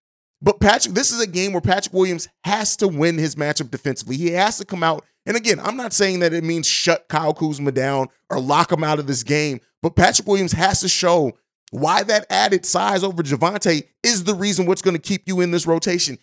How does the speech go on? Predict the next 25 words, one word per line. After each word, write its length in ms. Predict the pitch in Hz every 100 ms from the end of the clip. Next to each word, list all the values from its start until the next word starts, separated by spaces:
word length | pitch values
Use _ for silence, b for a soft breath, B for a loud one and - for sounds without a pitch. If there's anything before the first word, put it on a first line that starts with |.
| _
He 140 | 180
has 380 | 156 151 185 190
to 100 | -
play 240 | 170 170 156
solidly. 440 | - 143 131 131
He 80 | 135
has 200 | 170 185
to 40 | 165
box 360 | 131 160 -
out 160 | 151 127
Kyle 260 | 139 127
Kuzma 340 | - 139 120 131 b b
to 80 | 139
keep 180 | 180 160
him 80 |
from 140 | 151 151
getting 240 | 151 143
defensive 480 | 135 135 143 131 120
rebounds 420 | 131 123 123 120 -
and 180 | 208
offensive 420 | 151 139 147 139 127
rebounds 380 | 135 123 123
for 100 | - 123
that 160 | 120
matter. 360 | 117 113 110